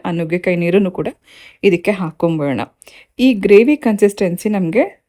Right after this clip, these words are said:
ತುಂಬಾ ತೆಳ್ಳಗೂ ಇರಬಾರ್ದು, ತುಂಬಾ ಗಟ್ಟಿನೂ ಇರಬಾರ್ದು, ಒಂದು ಸೆಮಿ ಕನ್ಸಿಸ್ಟೆನ್ಸಿನಲ್ಲೇ ಇರಬೇಕು.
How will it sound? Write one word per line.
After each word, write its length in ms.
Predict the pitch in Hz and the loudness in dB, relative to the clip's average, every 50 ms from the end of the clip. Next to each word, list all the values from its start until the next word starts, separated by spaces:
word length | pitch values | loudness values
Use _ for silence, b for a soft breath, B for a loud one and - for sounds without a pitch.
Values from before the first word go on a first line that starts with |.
| _ _ - - | _ _ -10 -6
ತುಂಬಾ 360 | 254 247 247 254 262 294 277 | -2 2 4 4 6 4 4
ತೆಳ್ಳಗೂ 460 | 277 214 190 185 202 226 247 240 233 | 4 4 4 4 4 4 4 4 4
ಇರಬಾರ್ದು, 580 | 202 160 151 147 147 147 160 254 359 - _ _ | 2 2 0 -4 -6 -4 -6 -6 -6 -8 _ _
ತುಂಬಾ 240 | - 220 226 226 226 | 0 2 2 2 2
ಗಟ್ಟಿನೂ 580 | 208 180 175 165 - _ _ 196 185 185 170 151 | 0 -2 -4 -8 -8 _ _ 0 0 2 0 -4
ಇರಬಾರ್ದು, 360 | 147 143 - 151 151 180 262 | -4 -6 -6 -6 -2 0 0
ಒಂದು 200 | 277 240 226 240 | 2 2 2 0
ಸೆಮಿ 280 | 233 220 202 202 208 208 | 0 0 0 0 -2 -2
ಕನ್ಸಿಸ್ಟೆನ್ಸಿನಲ್ಲೇ 920 | - 196 165 165 - 175 - - 151 151 185 - 143 139 143 151 214 269 | -2 -4 -4 -4 -6 -10 -8 -6 -6 -6 -6 -6 -6 -6 -4 0 2 2
ಇರಬೇಕು. 480 | 214 175 - - - - 120 - - | 2 2 0 -4 -4 -2 -4 -4 -4